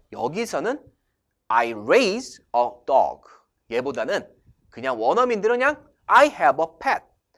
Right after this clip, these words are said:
"I have a dog", or "I live with a dog", "with my dog."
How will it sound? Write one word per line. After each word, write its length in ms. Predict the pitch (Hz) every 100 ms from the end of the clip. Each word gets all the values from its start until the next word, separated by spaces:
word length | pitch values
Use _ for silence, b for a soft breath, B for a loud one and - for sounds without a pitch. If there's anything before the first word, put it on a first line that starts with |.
| _ _ _ -
"I 200 | 117 170
have 320 | 160 85 87
a 180 | 107 110
dog", 340 | 165 165 - - - _ _ _ -
or 380 | 269 262 269 277 b b b -
"I 200 | 131 131
live 420 | 120 175 262 240
with 340 | 110 127 147 117
a 60 | 110 -
dog", 300 | 165 71 - _ _ _ -
"with 240 | 117 120
my 300 | 113 117 120
dog." 420 | - 170 - -